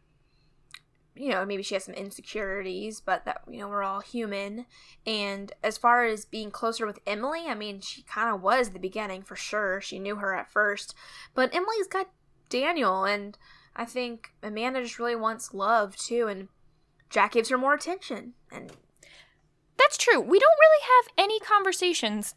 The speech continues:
Speaker 2: between Emily and Amanda about Daniel. Like, I, I, I don't know if, you know,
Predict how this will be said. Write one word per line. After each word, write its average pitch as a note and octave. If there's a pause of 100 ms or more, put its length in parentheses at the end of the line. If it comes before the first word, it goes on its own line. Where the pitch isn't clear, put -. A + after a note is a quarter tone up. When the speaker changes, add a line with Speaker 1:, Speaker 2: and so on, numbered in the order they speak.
(140)
Speaker 2:
between D4+ (220)
Emily C4+
and C4
Amanda A3+ (240)
about A#3+ (180)
Daniel. A3+
Like, A#3+
I, B3 (120)
I, B3+
I B3+
don't F4+
know D#4+
if, B3+
you C#4+
know, C4